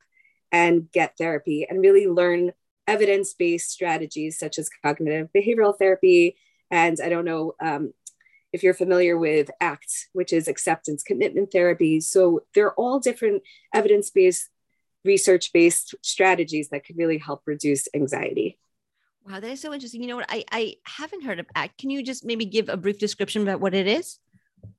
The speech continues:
Speaker 1: Um, sure. act is acceptance, um, commitment therapy. So it's just another way of really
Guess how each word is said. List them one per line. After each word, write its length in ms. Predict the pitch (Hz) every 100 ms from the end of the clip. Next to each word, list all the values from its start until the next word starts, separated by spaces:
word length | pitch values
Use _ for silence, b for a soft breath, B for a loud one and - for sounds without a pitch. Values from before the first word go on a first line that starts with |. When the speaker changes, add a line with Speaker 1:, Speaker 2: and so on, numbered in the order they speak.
| _ B B B
Speaker 1:
Um, 180 | 285 370
sure. 400 | 381 466 453 214 -
act 260 | 220 -
is 140 | 277 226
acceptance, 720 | - 202 202 220 208 214 - _ _ _ _ -
um, 420 | 190 185 180 175 -
commitment 580 | 240 214 208 190 185 180
therapy. 380 | 170 170 170
So 360 | 170 - 220 208
it's 220 | 247 247
just 240 | - 277 -
another 500 | 226 208 208 208 202
way 340 | 190 185 185
of 200 | 196 180 170
really 500 | 196 196 190 190